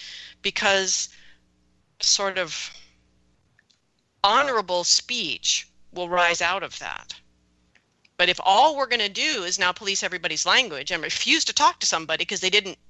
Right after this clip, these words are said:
get something right, you know, now we're back to the exact kind of behavior that justifies the mind colonizing the,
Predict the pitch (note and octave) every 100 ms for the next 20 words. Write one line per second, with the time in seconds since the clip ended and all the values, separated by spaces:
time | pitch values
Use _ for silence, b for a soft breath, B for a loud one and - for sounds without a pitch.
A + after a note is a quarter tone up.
0 | - D#3+ A3 - F#3 - D#3+ D3 G3+ E4
1 | E3+ D3+ - B B B B _ _ _
2 | A#3 G2+ - B B - _ _ _ -
3 | G3+ A3 C#4+ B3+ G3 F3+ G3+ A#3 - G#3
4 | F#3+ E3 - D#3+ D#3 - - - - _
5 | _ _ _ _ _ _ - F#3+ D#3+ E3+
6 | - - D#4+ B3 D#3 D3+ D#3 B B -
7 | F3+ C#3+ A3+ - - - D3 C#3 E3+ D#3
8 | D#3+ D#3+ D#3+ E3+ - D#3+ D#3 D3 C#3+ D3
9 | D3